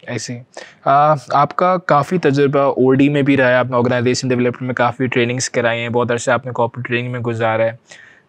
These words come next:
What do you see कि ओडी के अंदर ऑर्गेनाइजेशनल डेवलपमेंट में, what do you see, सबसे बड़ा चैलेंज ऑर्गेनाइजेशंस क्या फेस कर रही हैं, उनके अंदर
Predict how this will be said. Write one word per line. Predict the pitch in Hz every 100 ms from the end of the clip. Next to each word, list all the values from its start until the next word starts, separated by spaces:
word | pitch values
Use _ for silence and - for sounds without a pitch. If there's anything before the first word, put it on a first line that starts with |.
| 147
What | 180
do | 294
you | 330
see | - 254 -
कि | 247 240 - -
ओडी | 156 185 240
के | -
अंदर | 196 170 165
ऑर्गेनाइजेशनल | 165 135 147 143 139 143 165
डेवलपमेंट | 139 123 127 - 151
में, | 147
what | 135 131
do |
you | 139
see, | - 143
सबसे | - -
बड़ा | 180 175
चैलेंज | 170 131 139 147
ऑर्गेनाइजेशंस | 127 131 139 131 135 - 202 -
क्या | 147
फेस | 135 120 -
कर | 120
रही | 120
हैं, |
उनके | 131 143 165
अंदर | 156 160